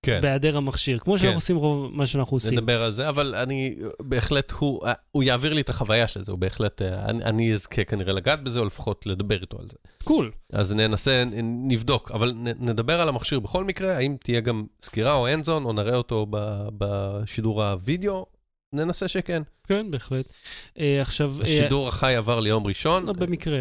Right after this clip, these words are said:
Speaker 2: רק היום.
Speaker 1: לא, יש, יש שבתות שאנחנו,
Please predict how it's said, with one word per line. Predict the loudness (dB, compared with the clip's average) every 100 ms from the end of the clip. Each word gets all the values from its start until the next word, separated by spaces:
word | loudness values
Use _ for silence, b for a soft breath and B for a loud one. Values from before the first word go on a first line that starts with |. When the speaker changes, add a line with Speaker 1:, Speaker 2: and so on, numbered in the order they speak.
| -2
Speaker 2:
רק | -6 -2
היום. | 2 4 4
Speaker 1:
לא, | 4 4
יש, | 2 2 0
יש | 0 0
שבתות | 2 0 2 0 2
שאנחנו, | 2 2 0 0 2 2 2